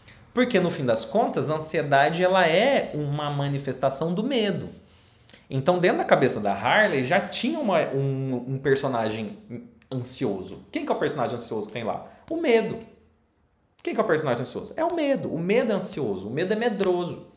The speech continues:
O medo é medroso. O medo é ansiedade.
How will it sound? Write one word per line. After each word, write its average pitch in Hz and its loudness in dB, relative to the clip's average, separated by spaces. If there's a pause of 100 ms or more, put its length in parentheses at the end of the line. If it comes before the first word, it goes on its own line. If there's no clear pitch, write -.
(440)
O - -8
medo 113 -2
é 104 -2
medroso. 202 0 (260)
O 180 2
medo 107 -4
é 131 -2
ansiedade. 202 -4